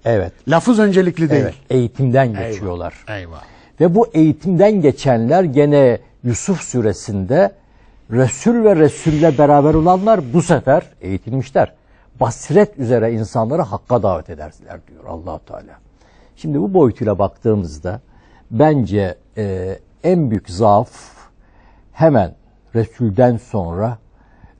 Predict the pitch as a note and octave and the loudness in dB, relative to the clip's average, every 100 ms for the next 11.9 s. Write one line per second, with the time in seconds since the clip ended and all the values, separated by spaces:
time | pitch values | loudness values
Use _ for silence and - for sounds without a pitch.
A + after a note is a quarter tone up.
0 | - G2 F2+ F2+ F#2+ G#2 C3 C#3 B2 C#3 | -8 -6 -6 -10 -12 -4 -2 -2 0 0
1 | C3 - - A2+ G#2 G2 F#2+ - B2 D3+ | 0 -2 -8 -8 -6 -8 -10 -8 -2 0
2 | C3 A#2 F#3 D3+ F#2 A2 A2+ A#2 A#2 G#2+ | 0 0 -2 -2 -4 0 2 2 2 0
3 | _ _ - - - A2 G#2+ G2 F2 - | _ _ -20 -18 -12 -6 -4 -4 -6 -6
4 | G2+ F#2 A2+ D3 D3 _ _ _ _ _ | -4 -2 0 0 -2 _ _ _ _ _
5 | - B2 - - D#3 D3 A2 E2 _ _ | -10 -10 -12 0 4 4 4 -4 _ _
6 | _ - A#2+ - - G#2 - - G2+ G2 | _ -6 -6 -4 -4 -4 -4 -10 -6 -4
7 | F#2+ - - G#2 G#2+ G2 F#2+ F#2 G2 G2 | -4 -6 -4 -2 0 -2 -4 -4 -2 -2
8 | G2+ G2+ G#2 - - - A2+ F2+ F2 A2 | -4 -2 -4 -6 -16 -10 -8 -8 -6 -4
9 | G#2 F#2 F2 A2 D3 - _ - _ A2+ | -4 -4 -6 -2 0 -2 _ -20 _ -6
10 | G2 G#2+ D3 - _ _ - B2 A2 - | -4 -4 -4 -8 _ _ -4 -2 -4 -4
11 | C3 G2+ F#2+ F#2 - - F#2+ F#2 | -4 -2 -4 -8 -14 -12 -8 -6